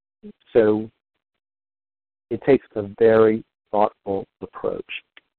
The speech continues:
And it's just like being a parent, like, you know, the kid with A D H D, you could be the best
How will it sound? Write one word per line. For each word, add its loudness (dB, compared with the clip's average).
And 4
it's 0
just -2
like 0
being -6
a -4
parent, 0
like, -18
you -10
know, -10
the -12
kid 0
with 0
A 2
D 2
H 0
D, -6
you -4
could -4
be 4
the 0
best 0